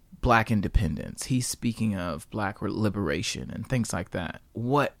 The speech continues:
occurred to me and what I really took from that, there are a lot of different methods that are used to accomplish a goal. Everyone can't be a hammer. You need an entire toolbox. You need the screwdrivers, and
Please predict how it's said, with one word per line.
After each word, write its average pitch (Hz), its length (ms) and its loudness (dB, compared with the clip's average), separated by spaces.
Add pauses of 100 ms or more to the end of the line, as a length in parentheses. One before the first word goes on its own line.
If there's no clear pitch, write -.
occurred 180 600 8
to 139 180 8
me 117 600 6 (520)
and 131 120 4
what 123 100 6
I 127 140 8
really 180 500 6
took - 300 0
from 127 320 4
that, 87 300 -2 (480)
there 165 160 6
are 165 120 4
a 143 80 6
lot 131 360 6
of 135 160 4
different 131 380 2
methods - 920 -2 (100)
that 117 160 2
are 110 100 6
used 110 480 4
to 107 120 0
accomplish 104 560 0
a 101 60 -2
goal. 82 420 -6 (300)
Everyone 151 520 4
can't 127 400 2
be 113 160 4
a 104 40 4
hammer. 101 480 0 (140)
You 123 100 0
need 127 160 2
an 120 80 -2
entire 120 840 4 (420)
toolbox. - 800 -2
You 120 100 6
need 98 180 0
the - 60 -10
screwdrivers, 127 920 6
and 76 500 -6